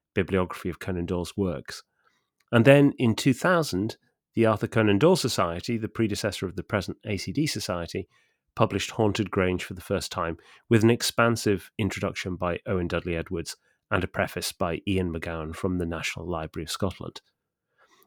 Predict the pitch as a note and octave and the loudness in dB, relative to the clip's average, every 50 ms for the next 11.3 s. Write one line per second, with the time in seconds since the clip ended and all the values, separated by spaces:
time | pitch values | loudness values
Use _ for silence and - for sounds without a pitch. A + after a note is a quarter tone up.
0 | _ - C3+ C3 C#3 F#3+ F#3+ F3 D#3 D3+ F3 E3+ - - - - A2+ G#2+ G2+ G#2+ | _ 2 4 6 8 10 8 10 8 8 6 4 4 0 0 0 2 2 0 -2
1 | - - - - - C3+ A#2+ G#2+ G#2 - A#2 A2 G#2+ G#2 G2+ - - G#2 G2 - | -6 -10 -6 0 2 2 2 2 0 0 0 2 2 2 0 0 0 -2 0 2
2 | A#2+ G#2+ A2 - - - A#2 A2+ G#2+ - - A2+ F#2+ G#2 G#2 G2+ - - - - | 2 2 2 0 -2 -2 0 0 0 2 0 0 0 0 -4 -4 -4 -8 -12 -18
3 | _ _ _ _ _ _ - A#2+ A2 G#2+ G#2 - - F#3 F#3+ E3+ B2+ G#2 F#2 - | _ _ _ _ _ _ 0 2 2 2 2 2 2 2 4 4 2 2 -2 -4
4 | G#2 F#2+ F#2 F#2+ F#2 E2 G2 F#2 E2 F2 F#2 F#2 F#2 G2 G#2 A2+ A#2 - - _ | -6 -4 -4 -4 -4 -4 -6 -6 -4 -2 -4 -2 -2 -2 -4 -4 -6 -8 -12 _
5 | _ _ _ _ _ _ _ G2+ F#2 F#2 G2 F#2+ - A#2+ A#2+ A#2+ - - - - | _ _ _ _ _ _ _ -4 -4 -4 -4 2 4 6 6 6 4 -2 -6 -8
6 | - - - - A2+ G#2 G2 F#2+ G2 F#2+ G2+ G#2 G#2 G2+ G#2+ G#2+ G#2 G#2 G#2+ - | -12 -12 -6 -2 -2 0 0 0 2 2 2 2 2 2 2 2 0 0 -4 -10
7 | _ - G2 - - - G2 E2 - F#2+ F2+ - - A2+ G#2 G2 F#2+ F#2 G2 G2+ | _ -8 -8 -6 -4 -6 -6 -4 -4 -4 -4 -2 -2 -2 0 2 2 2 2 2
8 | G2+ F#2+ F#2 F#2+ F#2 F#2 F2+ - _ _ _ _ _ _ _ _ _ A#2+ G#2+ G#2+ | 2 0 0 0 0 -2 -4 -6 _ _ _ _ _ _ _ _ _ 0 2 2
9 | G2+ A2+ G#2 G2 G2 - - A#2+ A#2+ A2+ - - A2 G2 - - G#2+ G2 F#2+ F#2 | 4 4 2 2 2 2 0 0 0 0 -2 -4 -4 -4 -2 -2 -2 -2 -2 -2
10 | F2 G2+ F2+ E2+ - G2 F2+ F2 F2 F2 E2+ - - G2 - F#2 - - F#2 D#2+ | -4 -4 -6 -4 -2 -2 -2 -2 -2 -4 -6 -6 -8 -8 -8 -8 -8 -8 -10 -8
11 | _ F2+ F2 E2+ F2 E2+ | _ -8 -8 -8 -8 -10